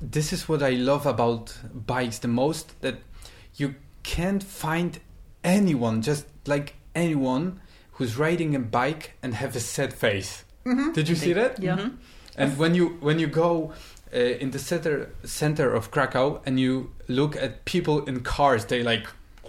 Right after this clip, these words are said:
Speaker 1: "We kill you."
Speaker 2: Mm.
Speaker 3: Exactly. I mean, I sold my car before I came to Krakow,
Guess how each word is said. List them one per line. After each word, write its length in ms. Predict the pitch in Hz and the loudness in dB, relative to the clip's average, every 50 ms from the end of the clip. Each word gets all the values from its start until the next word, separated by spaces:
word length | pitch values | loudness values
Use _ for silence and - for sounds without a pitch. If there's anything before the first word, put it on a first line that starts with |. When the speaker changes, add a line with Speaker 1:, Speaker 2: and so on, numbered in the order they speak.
| - - - - | -14 -14 -12 -10
Speaker 1:
"We 280 | 127 143 147 143 147 - - | -4 -2 -2 -2 -2 -4 -6
kill 320 | - - 156 143 135 123 | -2 2 2 4 4 4
you." 260 | 117 117 107 107 104 107 - | 2 2 0 0 -2 0 2
Speaker 2:
Mm. 340 | - 226 220 226 220 220 - - - - - - - - - - - - - - | 4 4 4 4 2 0 -2 -8 -16 -18 -18 -10 -10 -10 -10 -10 -14 -16 -12 -10
Speaker 3:
Exactly. 400 | - 156 160 180 160 180 - 175 | -8 0 2 2 2 4 2 0
I 60 | 165 | 2
mean, 160 | 175 180 180 175 | 2 2 2 2
I 220 | 165 - 180 180 | 2 2 2 2
sold 320 | 175 - 185 175 170 165 | 2 0 0 -2 -2 -2
my 100 | 170 165 | -4 -4
car 320 | 160 160 - 175 165 160 156 | -4 -2 0 0 0 2 0
before 320 | 160 160 156 - 160 160 | -2 -4 -4 -4 -2 -2
I 80 | 151 151 | -2 -4
came 340 | 156 - 165 156 160 156 156 | -4 -6 -4 -4 -4 -4 -4
to 220 | 156 - 156 151 151 | -4 -4 -6 -6 -6
Krakow, 420 | 156 - 170 160 - 151 143 156 | -4 -4 -6 -4 -4 -6 -6 -6